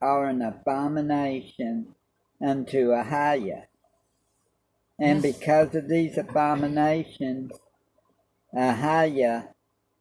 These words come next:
Speaker 1: the Elohim, doth dri-, drive them out from before thee.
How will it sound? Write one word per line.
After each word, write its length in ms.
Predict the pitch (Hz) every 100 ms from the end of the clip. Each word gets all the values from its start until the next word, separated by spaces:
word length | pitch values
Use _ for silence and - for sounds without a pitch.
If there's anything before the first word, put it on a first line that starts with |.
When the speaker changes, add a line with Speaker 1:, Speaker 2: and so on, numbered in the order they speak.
| _ -
Speaker 1:
the 260 | 131 131 131
Elohim, 1040 | 139 156 160 131 165 151 131 120 120 - _ _ _ _ _
doth 420 | 147 143 139 - - _
dri-, 380 | 143 165 170 151 -
drive 540 | 110 165 165 147 123
them 300 | 135 139 139
out 440 | 135 139 120 - - -
from 280 | 131 123
before 500 | 123 123 - 165 147
thee. 340 | 120 104 73